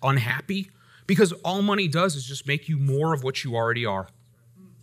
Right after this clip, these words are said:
It's a magnifier of who you are right now.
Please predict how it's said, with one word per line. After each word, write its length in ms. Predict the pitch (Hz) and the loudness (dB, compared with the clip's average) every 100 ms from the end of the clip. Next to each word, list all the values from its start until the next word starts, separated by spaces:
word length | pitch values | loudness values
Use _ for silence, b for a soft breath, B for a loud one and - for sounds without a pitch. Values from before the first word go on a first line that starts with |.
| - - | -14 0
It's 180 | 165 185 | 2 4
a 80 | |
magnifier 920 | 151 135 165 202 180 139 143 131 135 127 | 4 4 2 0 -2 -2 0 2 2 0
of 120 | 113 | -2
who 160 | 175 | -2
you 280 | 180 160 165 | 0 0 0
are 180 | 143 123 | 0 2
right 220 | 123 120 | 2 0
now. 300 | 123 117 95 | -2 -4 -4